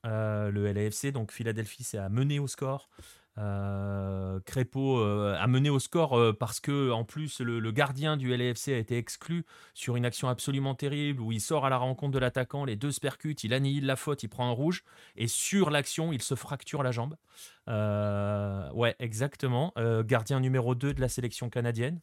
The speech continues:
donc pas de coupe du monde pour lui. Hem, voilà, et il prend le rouge sur l'action, donc le L A F C se retrouve à dix et se retrouve mené au score à la dernière minute, enfin, tu vois, au début des, du temps additionnel de la prolongation.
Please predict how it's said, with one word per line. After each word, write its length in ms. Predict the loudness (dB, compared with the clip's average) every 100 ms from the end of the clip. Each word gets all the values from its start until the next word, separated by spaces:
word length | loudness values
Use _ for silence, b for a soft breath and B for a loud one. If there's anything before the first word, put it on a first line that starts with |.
| -6
donc 160 | -6 -2
pas 120 | -4
de 80 | -4
coupe 160 | -6
du 100 | -2
monde 180 | 0 0
pour 160 | -2 -4
lui. 180 | -4 -10 B B B B B
Hem, 880 | -6 -4 -4 -4 -4 -2 -2 -2 -2 -4 -4
voilà, 460 | 2 6 6 4 -2
et 80 | -4
il 80 | -4
prend 280 | -2 2 2
le 100 | 2
rouge 260 | 2 0
sur 160 | 0 0
l'action, 380 | -2 -2 -4 0
donc 240 | -2 0
le 80 | 0
L 100 | 0
A 100 | -2
F 40 |
C 160 | -4 -4
se 100 | -2
retrouve 320 | -4 -4 -4
à 80 | -4
dix 320 | -4 -8 -10 B B -8
et 60 | -2
se 120 | 0
retrouve 380 | 0 0 -2 -2
mené 200 | -2 -2
au 120 | -4
score 400 | -6 -6 -2 0
à 300 | 0 0 -2
la 60 | 2
dernière 480 | 4 6 4 4
minute, 400 | 4 4 2 0 -4
enfin, 220 | -4 -4
tu 100 | 0
vois, 200 | 2 4
au 40 |
début 340 | 2 0 0 -2
des, 280 | 0 0 -2
du 120 | -4
temps 160 | -2
additionnel 520 | -2 -2 -4 -2 0 0
de 80 |
la 100 | -2
prolongation. 640 | -2 -2 0 0 -2 -6